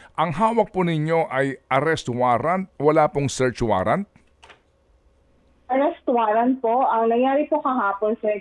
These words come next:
Speaker 2: Ted, ay, ah, in-enforce po namin or sinerve yung warrants of arrest po against, ah, Ap-, Pastor Apollo Kibuloy and five others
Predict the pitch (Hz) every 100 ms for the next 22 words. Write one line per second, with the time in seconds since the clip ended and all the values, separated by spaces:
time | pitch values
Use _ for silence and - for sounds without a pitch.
0 | - 170 170 175 180 - 196 185 185 185
1 | 185 180 175 175 175 175 214 233 - 214
2 | 202 226 _ 208 196 185 185 185 190 185
3 | 190 202 185 170 180 214 202 _ _ _
4 | _ 220 226 220 214 208 214 226 262 294
5 | 233 - 208 208 208 _ _ 196 180 185
6 | 190 - 185 185 185 185 185 190 - 175
7 | 170 160 165 - - - - _ - 226
8 | - 254 240 214 254 269 294 302 226 202
9 | 202 196 196 190 196 208 214 202 185 175
10 | 170 160